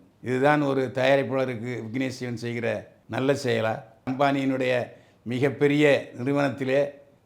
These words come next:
முதலீட்டாளராகவும் இருக்கிறார் நயன்தாரா. இதனால் அம்பானியுடைய மகனுக்கு திருமணத்திற்கு ஸ்பெஷல் இன்வைட்டியாக சென்று அந்த விழாவை கலகலப்பு செய்து வந்தார் நயன்தாரா.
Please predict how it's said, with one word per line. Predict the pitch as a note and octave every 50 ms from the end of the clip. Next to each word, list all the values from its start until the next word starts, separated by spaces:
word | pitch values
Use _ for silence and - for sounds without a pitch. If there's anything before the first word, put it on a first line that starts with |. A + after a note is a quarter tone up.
| - A#2
முதலீட்டாளராகவும் | C3+ C#3+ D3+ D#3 D#3 C#3 - D3 C#3 C3+ C3+ C3 C3 B2+ B2+ B2+ B2+ C3 C3+ C3+ C3+
இருக்கிறார் | B2 A#2+ B2 B2 B2 C3 B2 B2+ C3 B2+ C3 - -
நயன்தாரா. | A2 A2+ A#2 A#2+ A#2 A2+ A#2 A2 G2+ G2 G2 - - - _ _ _ -
இதனால் | A2+ A#2+ C3 C#3 D3 D3
அம்பானியுடைய | C#3+ C3 C3 C3+ C3+ D3+ D3 D3 D3 C#3+ C#3 C3+ C3 B2+ B2+ B2 A#2 - - - - _ _ -
மகனுக்கு | A2 B2 B2+ C3 D3+ D3 C3 C3 C3 G#2+
திருமணத்திற்கு | - C3 C#3 C#3 C#3+ C#3 B2 G2+ B2 B2 G2+ C3 C#3+ D3+ - - - _ _ _ _ _
ஸ்பெஷல் | - - - C3+ C#3+ C#3 D3 E3+ E3 D#3+
இன்வைட்டியாக | D3 C#3 C#3+ D3 D3 D3 C#3 A#2 C3+ C#3 C3+ C3+ C3+ C3 B2+ B2 A2+ - - -
சென்று | - - C3 B2+ C3+ C3 C3+ C#3+ C#3 C3+ - - - _ _ _ _ _ -
அந்த | - C3 C3+ C3 C3
விழாவை | B2+ B2+ C3+ C#3+ C#3+ C#3+ C#3 C#3
கலகலப்பு | A2+ B2+ B2+ C3+ C#3 C#3 C#3 C3 A2+ A#2+ C3 C3 B2+ B2 A#2
செய்து | B2+ B2+ C3 B2+ B2+
வந்தார் | B2 A#2+ B2 B2 C3 C3 B2+ A#2+
நயன்தாரா. | B2+ B2 B2+ B2+ A#2+ A#2 A#2+ A2+ G#2+ G2+ G2